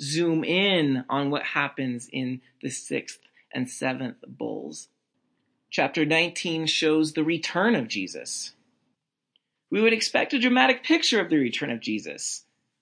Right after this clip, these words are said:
coming as if the one to squash the grapes in the winepress. And we almost get that picture,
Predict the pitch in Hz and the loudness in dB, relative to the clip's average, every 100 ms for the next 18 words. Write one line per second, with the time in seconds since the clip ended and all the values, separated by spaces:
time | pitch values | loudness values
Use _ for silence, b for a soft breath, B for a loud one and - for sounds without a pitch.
0 | _ _ _ _ _ _ - 240 247 247 | _ _ _ _ _ _ 0 4 8 6
1 | 240 233 208 226 185 240 233 226 214 208 | 4 4 6 6 6 4 4 2 2 4
2 | 233 202 220 220 214 - - 202 202 220 | 4 2 0 -2 -2 0 2 4 4 4
3 | - 180 165 175 180 202 202 226 285 320 | 0 -2 0 0 0 -4 0 4 4 2
4 | - - - - _ _ _ _ _ - | 0 -6 -6 -14 _ _ _ _ _ 0
5 | 220 226 233 - 220 330 339 339 320 196 | 4 4 2 -2 4 4 6 6 4 4
6 | 262 - 262 - - 185 - - 156 233 | 2 4 4 4 2 -2 -2 0 0 0